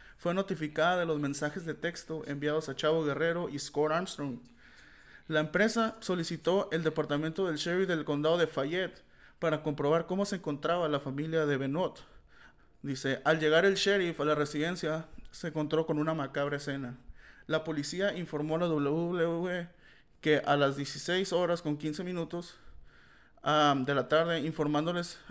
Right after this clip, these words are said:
ah, que habían descubierto tres cuerpos en la casa de Chris Benoit. Se trataba de Benoit, su esposa, ah, llamada Nancy, y su pequeño hijo, Daniel.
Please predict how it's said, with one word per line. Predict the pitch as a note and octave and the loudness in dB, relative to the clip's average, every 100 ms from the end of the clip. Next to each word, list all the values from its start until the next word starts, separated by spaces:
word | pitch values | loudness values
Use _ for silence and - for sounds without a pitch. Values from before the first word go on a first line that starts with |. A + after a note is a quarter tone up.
| - | -4
ah, | D#3 D3 C#3 - | -2 0 -2 0
que | D#3+ | 0
habían | D3 D#3 E3 | 4 2 2
descubierto | D#3+ D#3 D3+ D3+ D#3+ | 0 0 0 0 -2
tres | D#3+ D3+ | 2 2
cuerpos | - E3 E3+ F#3 F3+ | 2 -2 -2 -6 -6
en | |
la | D3 C#3 | -8 -8
casa | C3+ - D#3+ | -8 -6 -6
de | C3+ | -6
Chris | C#3+ C#3 C#3+ | -8 -10 -4
Benoit. | C#3 C#3 C3+ C3+ - - - - - | -2 -2 -2 -6 -20 -20 -20 -20 -14
Se | - C#3+ | -4 -2
trataba | C#3 C3 D3 E3+ | 0 2 6 8
de | E3 | 6
Benoit, | C#3 C#3 D3+ F#3+ F#3+ - - - - | 4 2 2 2 -2 -10 -10 -12 -14
su | - D#3 | -12 -8
esposa, | C#3 - E3+ F3 A3 A3 - - - - - | -8 -4 -4 -2 -2 -4 -10 -20 -20 -20 -4
ah, | C#3+ C#3 C#3 | 0 2 2
llamada | C#3+ C#3+ | 0 2
Nancy, | D3 D#3+ F3 G#3 G3 | 2 2 0 -4 -4
y | D#3+ | -6
su | C#3+ | -6
pequeño | C#3+ D#3 D#3 D#3 | -6 -6 -2 -2
hijo, | E3 F3+ E3 | -4 -6 -6
Daniel. | C3+ C#3+ C#3 C3+ | -4 -2 -2 -6